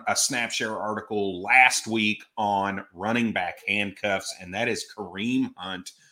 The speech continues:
current backup running back for the Cleveland Browns. He's twenty-seven years old. He's an unrestricted free agent moving into the offseason,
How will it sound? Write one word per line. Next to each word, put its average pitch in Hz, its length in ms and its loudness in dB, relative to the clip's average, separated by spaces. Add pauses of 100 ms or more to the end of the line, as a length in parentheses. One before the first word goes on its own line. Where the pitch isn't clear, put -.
(260)
current 113 400 0
backup 110 440 0
running 98 240 -2
back 92 240 -2
for 85 120 -12
the 78 60 -14
Cleveland 104 520 -2
Browns. 90 480 -2
He's 82 140 -18
twenty-seven 127 640 -2
years 120 260 -4
old. 90 240 -2
He's 87 140 -6
an 82 80 -10
unrestricted 120 720 -4
free 98 240 -2
agent 98 360 -2
moving 101 240 -4
into 101 200 -4
the 95 120 -2
offseason, 90 680 -2